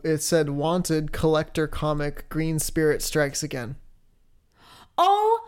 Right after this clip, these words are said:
Speaker 2: my gosh.
Speaker 1: Call back to last
Speaker 2: The
Speaker 1: week.
Speaker 2: last, yeah.
Speaker 1: Yeah.
Speaker 2: Oh, I love that. I didn't see that one.
Speaker 1: Uh-huh.
Speaker 2: I think I saw this one 'cause it was, like, so pink and
Speaker 1: Yeah.
Speaker 2: it stood out,
Speaker 1: And it
Speaker 2: but
Speaker 1: was right next to where Sean ripped.
Speaker 2: Yeah.
Speaker 1: Yeah.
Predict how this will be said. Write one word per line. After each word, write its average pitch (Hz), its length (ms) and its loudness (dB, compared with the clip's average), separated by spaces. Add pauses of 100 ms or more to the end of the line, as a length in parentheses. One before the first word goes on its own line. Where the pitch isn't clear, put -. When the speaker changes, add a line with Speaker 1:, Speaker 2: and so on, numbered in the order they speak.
(120)
Speaker 2:
my 381 240 2
gosh. 403 720 2
Speaker 1:
Call 151 180 2
back 143 320 -2
to 160 120 -2
last 151 280 0
Speaker 2:
The 277 160 2
Speaker 1:
week. 294 80 4
Speaker 2:
last, 403 400 4
yeah. 285 420 2
Speaker 1:
Yeah. - 120 2
Speaker 2:
Oh, 262 100 4
I 247 200 4
love 254 340 2
that. 247 100 0
I 269 100 4
didn't 285 220 2
see 226 180 0
that 202 280 0
one. 175 260 -2
Speaker 1:
Uh-huh. 170 320 -2 (300)
Speaker 2:
I 220 80 2
think 277 200 2
I 262 60 6
saw 220 220 4
this 202 220 0
one 190 140 0
'cause 185 140 -4
it 180 80 0
was, 170 160 -2
like, 156 240 -4
so 170 260 -2
pink 160 500 -4
and 170 440 -6
Speaker 1:
Yeah. 151 200 0
Speaker 2:
it 127 40 -2
stood 175 340 -2
out, 156 340 -2
Speaker 1:
And 175 120 2
it 180 40 4
Speaker 2:
but 175 40 -2
Speaker 1:
was 151 140 -4
right 151 260 -2
next 139 340 -8
to 143 120 -6
where 135 320 -8
Sean 131 460 -10
ripped. 120 240 -16
Speaker 2:
Yeah. 196 380 0
Speaker 1:
Yeah. 104 140 -14